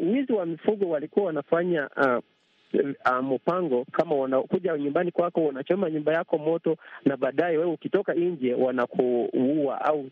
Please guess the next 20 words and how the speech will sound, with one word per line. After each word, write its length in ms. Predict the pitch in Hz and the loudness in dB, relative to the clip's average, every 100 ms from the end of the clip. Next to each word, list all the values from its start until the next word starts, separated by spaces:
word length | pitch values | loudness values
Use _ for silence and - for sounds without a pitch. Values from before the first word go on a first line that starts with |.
| - | 0
au 420 | 139 147 135 - - - | 2 2 -2 -6 -2 0
wana-, 200 | 127 123 | 2 2
wanakuathiri 1400 | - 127 127 123 139 127 120 117 - - - 120 - 156 | 0 0 -2 0 2 4 2 0 -4 -8 -2 0 2 0
vibaya 640 | 131 139 165 165 160 156 | 0 0 0 0 0 0
au 160 | 135 151 | 0 0
wanakujeruhi 920 | 139 135 - 123 131 147 185 165 160 - - - - - | 0 -2 -2 -2 0 0 0 0 -2 -6 -20 -20 -8 -2
ili 220 | 160 156 | 0 0
uweze 300 | 139 160 151 | 0 0 -2
kutoka, 380 | - 165 - 143 | -2 -2 0 -2
wa-, 180 | 127 127 | -2 -2
waweze 360 | 131 135 160 135 | 0 0 0 -4
kukimbia 580 | - 131 123 143 139 | -4 -2 0 0 0
na, 280 | 120 117 117 - - - - | 0 2 0 -2 -12 -6 0
ah, 240 | 113 110 | 0 0
mifugo, 460 | - 123 - 156 - | 0 -2 -2 -4 -2
mifugo 380 | 127 127 131 131 | -4 -2 -2 0
yako. 380 | 135 131 - - - - | 0 -2 -6 -6 -10 -4
Lakini, 500 | 185 190 - 277 262 202 - _ _ - | -2 -2 -2 0 0 -2 -10 _ _ -2
ah, 160 | 170 | 0
kama, 600 | 156 - 220 196 160 147 | 0 -2 0 2 0 0